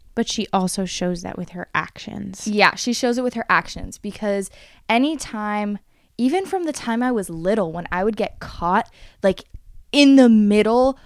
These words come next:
Speaker 2: of doing something I knew I wasn't supposed to be doing, it wasn't her, like, mom freaking out, being like, "What are you doing? You're not supposed to do that. You should know better, blah, blah, blah."
Speaker 1: Even if
Speaker 2: She
Speaker 1: that's how she felt inside,
Speaker 2: Right.
Speaker 1: that she wanted to
Speaker 2: <laughs>
Speaker 1: react.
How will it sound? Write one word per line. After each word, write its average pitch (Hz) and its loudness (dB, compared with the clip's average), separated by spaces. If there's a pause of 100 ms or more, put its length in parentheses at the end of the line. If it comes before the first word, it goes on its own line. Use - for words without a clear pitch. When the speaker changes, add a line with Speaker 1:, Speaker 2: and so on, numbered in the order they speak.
(240)
Speaker 2:
of 208 4
doing 208 0
something 247 0
I 175 -6
knew 170 -6
I 180 -2
wasn't 180 -8
supposed 185 -10
to - -18
be 170 -12
doing, 170 -8 (960)
it 220 4
wasn't 196 0
her, 214 -4
like, 180 -8
mom 180 -4
freaking 180 -4
out, 180 -8
being 196 -6
like, 214 -10
"What 440 -6
are 440 -4
you 440 -6
doing? 415 -8
You're 392 -6
not 392 -6
supposed 381 -4
to 370 -4
do 381 4
that. 381 4 (200)
You 294 0
should 262 -2
know 320 4
better, 311 2
blah, 247 2
blah, 196 0
blah." 294 6 (520)
Speaker 1:
Even 240 4
if 285 6
Speaker 2:
She 240 2
Speaker 1:
that's 247 6
how 226 6
she 214 -2
felt - 0
inside, 180 0
Speaker 2:
Right. 247 10
Speaker 1:
that 196 4
she 233 0
wanted 220 6
to 240 2
Speaker 2:
<laughs> 220 2
Speaker 1:
react. 233 6